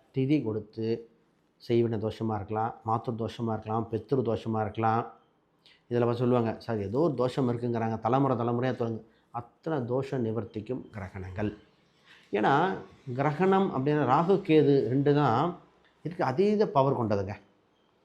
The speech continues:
சூரியன் தான் பவர்ஃபுல், அதை கட்டுக்குள்ள கொண்டு வர்றது கிரகணமா இருக்குன்னா, அப்ப அந்த, அந்த ரெண்டு பாயிண்ட், அஹ், புள்ளின்னு சொல்லுவோம். அப்ப நம்ம அது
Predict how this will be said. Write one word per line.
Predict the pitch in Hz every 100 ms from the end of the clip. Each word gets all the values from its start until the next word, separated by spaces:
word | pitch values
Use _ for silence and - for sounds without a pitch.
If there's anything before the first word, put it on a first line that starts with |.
| _
சூரியன் | - - 180 202 202
தான் | 190 185
பவர்ஃபுல், | 143 151 139 127 98
அதை | 117 127 165
கட்டுக்குள்ள | 156 147 170 170 165
கொண்டு | 156 151 151
வர்றது |
கிரகணமா | 156 143 131 147 151 156
இருக்குன்னா, | 135 143 175 - _ _ _ _ _ _ _ _ _
அப்ப | - 233 180 190 180 -
அந்த, | - 147 180 170 147
அந்த | - 143
ரெண்டு | 139 180 160
பாயிண்ட், | 143 156 143 104 - - 123
அஹ், | 123 113 -
புள்ளின்னு | 180 185 170
சொல்லுவோம். | 135 120 117
அப்ப | 127 120 127
நம்ம | 123 110
அது | 131 151 180